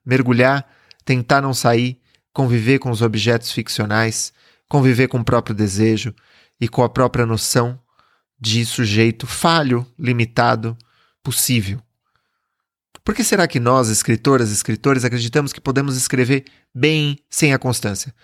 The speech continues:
Por que será que acreditamos tanto no capricho? Apostamos a ficha, apostamos a ficha num talento insondável, mais narcisista que realista.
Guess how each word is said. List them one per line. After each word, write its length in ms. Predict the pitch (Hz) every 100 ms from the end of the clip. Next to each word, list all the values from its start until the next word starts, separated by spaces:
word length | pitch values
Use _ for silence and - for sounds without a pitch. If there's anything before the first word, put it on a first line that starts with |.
| _ _ _
Por 80 | 262
que 140 | 311
será 240 | - 214 170
que 100 | 143
acreditamos 640 | 131 120 117 156 143 -
tanto 360 | - 196 185 143
no 80 |
capricho? 640 | 131 117 123 120 110 - - _ _ _
Apostamos 480 | 123 143 - 151 147
a 20 |
ficha, 420 | - 165 151 - - -
apostamos 420 | - 139 - 165 151
a 120 | 135
ficha 340 | - 160 165
num 160 | 139 135
talento 460 | 135 131 147 143
insondável, 800 | 151 - 139 123 131 143 127 117 - - - -
mais 240 | 151 180 165
narcisista 640 | 160 - 135 123 165 143
que 100 | 120
realista. 560 | 120 117 110 104 117